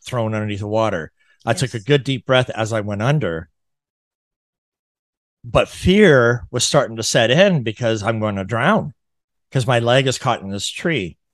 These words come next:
Speaker 1: I had to self-talk myself out of how to calmly remove my leg out of the tree, then come up for air, and then figure out everything out.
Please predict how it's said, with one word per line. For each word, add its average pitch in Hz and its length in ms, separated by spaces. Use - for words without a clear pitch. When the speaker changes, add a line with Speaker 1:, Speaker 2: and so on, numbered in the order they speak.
Speaker 1:
I 143 220
had 151 340
to 113 160
self-talk - 960
myself 110 800
out 113 180
of 110 140
how 120 200
to 107 100
calmly 151 520
remove 135 420
my 120 160
leg 120 460
out 117 160
of 135 140
the 113 120
tree, 82 520
then 135 360
come 127 220
up 113 180
for 113 180
air, 104 420
and 113 120
then 110 80
figure 113 360
out 104 380
everything 101 440
out. 92 460